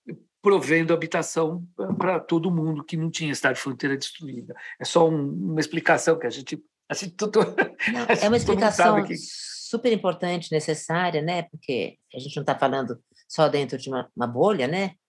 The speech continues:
Speaker 1: Sim.
Speaker 2: Agora, também tem o seguinte, eram onze mil apartamentos, quer dizer que ela fez onze mil cozinhas.
Speaker 1: Onze mil.
Speaker 2: Uma vez eu tava falando disso com os professores da esd, né, Escola Superior de Desenho Industrial do Rio,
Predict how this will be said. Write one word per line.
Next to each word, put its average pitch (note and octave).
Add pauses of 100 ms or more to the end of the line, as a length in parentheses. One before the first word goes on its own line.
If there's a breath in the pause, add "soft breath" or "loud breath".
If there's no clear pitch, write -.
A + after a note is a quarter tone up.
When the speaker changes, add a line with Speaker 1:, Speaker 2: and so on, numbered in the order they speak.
(480 soft breath)
Speaker 1:
Sim. -
Speaker 2:
Agora, F3
também G#3
tem B3+
o C4
seguinte, G#3
eram F#3 (140)
onze C#4+
mil F#3+
apartamentos, F#3+
quer D#3+
dizer D#3+
que F3
ela F3
fez E3+
onze G#3
mil G3
cozinhas. F#3+ (480)
Speaker 1:
Onze D#3+
mil. C#3
Speaker 2:
Uma F3+
vez B3
eu F#3+
tava A3+
falando D#3
disso D3
com D3+
os -
professores B2+
da A2+
esd, E3
né, B2
Escola B2+
Superior B2
de A2+
Desenho A#2+
Industrial A#2
do A2+
Rio, E3